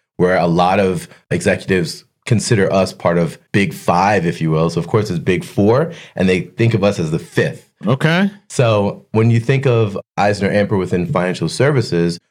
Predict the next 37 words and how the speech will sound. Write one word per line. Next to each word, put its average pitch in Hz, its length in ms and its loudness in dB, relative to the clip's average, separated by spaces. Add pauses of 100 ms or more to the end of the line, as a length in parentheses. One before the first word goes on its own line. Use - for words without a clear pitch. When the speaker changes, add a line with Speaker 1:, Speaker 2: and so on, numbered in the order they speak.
(140)
Speaker 1:
we 113 120 2
really 117 500 2
punch 113 520 0
above 92 380 0
our 82 220 2
weight. 85 380 0 (380)
And 92 320 2
in 95 120 0
terms 107 280 2
of 82 80 -2
the 87 80 0
companies 104 500 0
we 87 80 0
focus 101 460 0
on, 82 360 0 (280)
a - 80 -6
ton 110 340 0
of 98 260 2
emerging 92 540 2
managers. 78 500 0
So 87 120 0
what 101 160 4
is 87 80 0
an 87 60 2
emerging 85 420 2
manager? 76 440 -4 (120)
A - 40 -4
private 95 340 2
equity 92 380 0
fund 90 720 -2
that 87 140 2
is - 60 -6
starting 87 340 0
for - 100 -6
the 78 80 -4
first 85 320 -4
time, 85 400 0